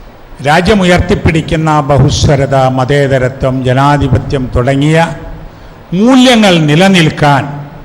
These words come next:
ആഗ്രഹിക്കുന്ന ആളുകൾ വളരെ ബോധ്യത്തോടു കൂടി വോട്ട് ചെയ്യുന്ന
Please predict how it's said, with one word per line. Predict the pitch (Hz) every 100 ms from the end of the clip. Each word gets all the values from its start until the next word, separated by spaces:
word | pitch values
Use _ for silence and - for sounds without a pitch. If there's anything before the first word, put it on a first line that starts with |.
| - - - - - - - - - 147
ആഗ്രഹിക്കുന്ന | 185 170 208 190 185 185 175 156 143
ആളുകൾ | 156 160 135 110 - - - 123
വളരെ | 147 208 247 190
ബോധ്യത്തോടു | 190 156 202 196 185 170 143
കൂടി | 151 151 156 - 123
വോട്ട് | 147 - 170 -
ചെയ്യുന്ന | 135 127 120